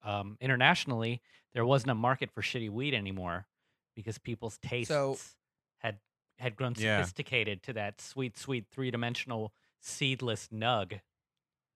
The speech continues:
Speaker 2: So can you apply that, like, otherwise to, like, other sectors of agriculture to say that
Speaker 1: Well,
Speaker 2: nine ele-,
Speaker 1: we can
Speaker 2: nine eleven
Speaker 1: apply it
Speaker 2: caused the locavore movement? Like, did nine eleven cause
Speaker 1: <laughs>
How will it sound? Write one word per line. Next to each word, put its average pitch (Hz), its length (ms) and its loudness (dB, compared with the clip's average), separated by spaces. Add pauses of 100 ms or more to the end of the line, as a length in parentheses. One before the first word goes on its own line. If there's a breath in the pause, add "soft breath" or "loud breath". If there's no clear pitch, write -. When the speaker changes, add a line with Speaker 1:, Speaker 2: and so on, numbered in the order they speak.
(260)
Speaker 2:
So 165 180 -2
can 175 140 -2
you 180 120 2
apply 127 340 2
that, 147 220 4
like, 123 320 0
otherwise 143 680 2
to, - 120 -6
like, 113 140 -4 (320)
other 113 200 -2
sectors 110 420 -8
of 104 100 -6
agriculture 113 880 -4
to 113 120 -8
say 104 340 -4
that 98 260 -4
Speaker 1:
Well, 131 320 6
Speaker 2:
nine 107 240 -4
ele-, 113 200 -4
Speaker 1:
we 147 100 8
can 135 80 8
Speaker 2:
nine 135 80 8
eleven 123 220 6
Speaker 1:
apply 147 160 10
it 143 80 10
Speaker 2:
caused 131 300 6
the 131 100 0
locavore 123 520 0
movement? 151 420 -4
Like, 113 140 -8
did 117 120 -10
nine 113 180 -4
eleven 110 380 -6
cause 156 400 8
Speaker 1:
<laughs> 160 920 8